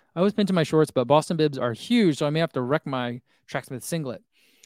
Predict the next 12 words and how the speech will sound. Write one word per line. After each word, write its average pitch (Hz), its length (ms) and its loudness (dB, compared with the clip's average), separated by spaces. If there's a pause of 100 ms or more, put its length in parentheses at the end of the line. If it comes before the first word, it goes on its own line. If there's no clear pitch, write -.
(320)
Um, 185 460 0
no, 165 280 2
the 165 140 0
one 220 260 -2
that 233 120 2
I, 214 260 4
the 160 300 0
asics 190 340 -4
singlets 202 460 -8
that 202 120 -4
I 196 120 -2
use 202 500 -2